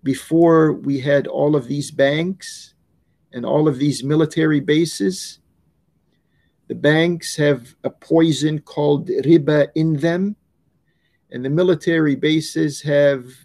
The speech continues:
a poison called weapons of mass destruction in them.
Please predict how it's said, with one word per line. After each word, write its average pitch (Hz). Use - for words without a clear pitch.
a 139
poison 151
called 147
weapons 156
of 117
mass 147
destruction -
in 139
them. 113